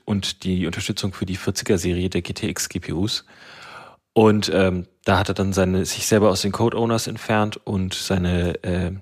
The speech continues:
seine akti-, das Ende seiner aktiven Mitarbeit angekündigt. Er hat allerdings auch noch eine vierzig siebzig in seinem eigenen System und schließt somit auch Patches nicht komplett aus.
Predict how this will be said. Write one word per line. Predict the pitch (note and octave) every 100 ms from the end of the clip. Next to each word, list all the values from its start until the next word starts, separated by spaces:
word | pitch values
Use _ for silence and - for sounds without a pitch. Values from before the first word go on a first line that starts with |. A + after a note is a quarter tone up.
| - -
seine | F2+
akti-, | - - G#2
das | - F2+
Ende | - G#2
seiner | F#2 F2+
aktiven | F2 - F#2+
Mitarbeit | F#2 F2 F2+
angekündigt. | F#2 G2 F#2 F#2+ F#2+ A2 - - - - - - - _ _
Er | G#2+ -
hat | C3+
allerdings | - C3 C3 B2
auch | A#2
noch | G#2+ A2
eine | A2 G2
vierzig | A2+ A2 -
siebzig | G#2+ -
in | G2+
seinem | F#2+ F#2+
eigenen | F2+ F#2+ F2+
System | F2+ - F#2 G2+
und | G2
schließt | - A2 G2
somit | - G#2 F#2+
auch | -
Patches | - A2+ G2+ -
nicht | F#2
komplett | - F#2+ G#2+ -
aus. | F2+ B2